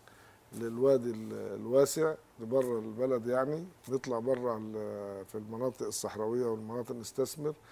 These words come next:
هو س-، يعني مهد الدولة للاستثمار، وعلى كل مستثمر إن هو إذا كان بيحب البلد يبدأ يستثمر في المشاريع بتاعته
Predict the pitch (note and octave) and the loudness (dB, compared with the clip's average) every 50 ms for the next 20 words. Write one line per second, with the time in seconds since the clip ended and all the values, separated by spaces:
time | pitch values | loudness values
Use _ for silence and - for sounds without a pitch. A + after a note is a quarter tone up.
0 | - - - - - C3 C3+ C3 B2 A#2+ G#2+ - - - B2+ A#2 A2+ G#2+ G#2+ A2 | -20 -20 -12 -4 0 4 4 4 4 2 0 -4 -8 -8 -6 -6 -4 -4 -6 -8
1 | A2 A2+ B2 E3 E3+ C#3+ A2+ C#3 C3 B2 B2 A2 A#2 C#3+ C#3 C3+ C3 C3 B2+ B2+ | -8 4 8 8 8 8 8 4 4 4 0 2 4 4 6 6 6 4 2 2
2 | A#2+ A2+ A#2 A#2 A#2 A2+ G#2+ - - A#2+ A2 - - B2 B2+ C3+ D3 D#3+ - - | 0 -2 -6 -6 -6 -6 -8 -10 -10 -10 -10 -8 -4 -2 2 2 2 0 -2 -6
3 | - - - - - - - - - - A#2 A#2+ B2 B2 C3+ C#3 C#3 A#2+ - E3 | -18 -20 -20 -20 -20 -20 -20 -20 -12 -8 -4 -4 0 2 6 6 6 4 4 0
4 | D#3+ D#3 C#3+ B2+ B2+ G#2+ - - C#3 C3 - - B2+ A#2+ A#2 A2+ A#2 A2+ A2+ B2 | -2 0 -2 -2 -2 -4 0 0 2 2 0 -2 -6 -6 -6 -6 -6 -4 -2 -2
5 | B2+ A#2+ A#2+ A#2 A#2 A#2 G#2+ A#2 G#2+ - B2 B2+ B2 A#2+ A#2+ G2+ A2 B2+ A#2+ A#2 | -2 0 -2 -2 -2 -4 -4 -6 -6 -6 -6 -6 -4 -4 -4 -4 -4 -4 -6 -6
6 | A2+ A2 G#2+ A#2 B2 B2+ B2+ A#2+ A#2+ - - - - - - - - - - - | -8 -6 -2 -2 0 2 2 0 -2 -4 -12 -20 -20 -20 -20 -20 -20 -20 -14 -4
7 | B2 C3+ D3+ D3 C3+ B2+ B2+ A2+ G#2+ A2+ A2 - - - C#3+ C3 - - B2+ A#2 | -2 0 0 0 0 -2 -4 -2 -2 -4 -6 -6 -2 0 0 0 0 -2 -6 -8
8 | G#2 G2+ - C3+ A2+ A2 G#2+ A2 G2+ - A2+ A2 B2 C3 B2 A2+ A2 G#2+ A2 - | -8 -8 -8 -8 -8 -6 -6 -8 -4 -4 0 2 4 6 6 4 2 0 -2 0
9 | - B2 A2 - - - C#3 | 2 2 2 0 -2 -2 -2